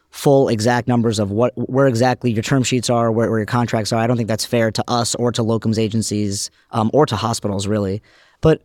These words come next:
the number one question I've gotten <laughs> after this podcast, 'cause people care about their, about their, their future, is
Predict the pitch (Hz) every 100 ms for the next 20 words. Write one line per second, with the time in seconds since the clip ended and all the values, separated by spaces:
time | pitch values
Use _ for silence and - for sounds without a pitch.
0 | _ 135 147 151 170 175 156 151 - 135
1 | - 113 117 110 117 110 107 - - 127
2 | - 123 123 - 117 101 107 101 - -
3 | _ _ _ _ _ _ _ _ _ _
4 | - - - 123 120 135 143 147 143 147
5 | 147 151 143 - 143 135 143 147 - _
6 | _ _ _ _ _ - 147 143 151 190
7 | 226 127 131 131 139 127